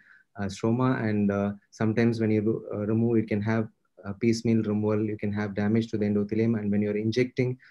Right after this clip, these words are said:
it's very fragile. So you can get caught into the tunnel pushing, and all these maneuvers are very, very, uh, dangerous and very de-, detrimental to the endothelial cells. So, and also unfolding, all these things, there is a very steep learning curve.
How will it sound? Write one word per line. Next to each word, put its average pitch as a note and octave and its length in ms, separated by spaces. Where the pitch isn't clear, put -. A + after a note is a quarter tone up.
it's A2+ 100
very B2+ 260
fragile. A2+ 520
So - 140
you A2 140
can A2 200
get A#2 200
caught A2 220
into G#2+ 140
the G#2 100
tunnel A2 440
pushing, C3 400
and - 100
all D3 220
these D#3+ 240
maneuvers A2 600
are G2+ 160
very, A#2 420
very, A2 300
uh, G2 340
dangerous A2+ 520
and G2+ 380
very A2 260
de-, A2 160
detrimental A2+ 520
to A2 100
the G#2+ 120
endothelial G#2+ 500
cells. F#2+ 440
So, A#2+ 400
and A#2 200
also A2+ 320
unfolding, A2+ 720
all C3+ 160
these E3 220
things, C#3+ 400
there B2 120
is A#2 120
a A#2+ 60
very A#2 300
steep B2+ 340
learning A2+ 340
curve. A2+ 280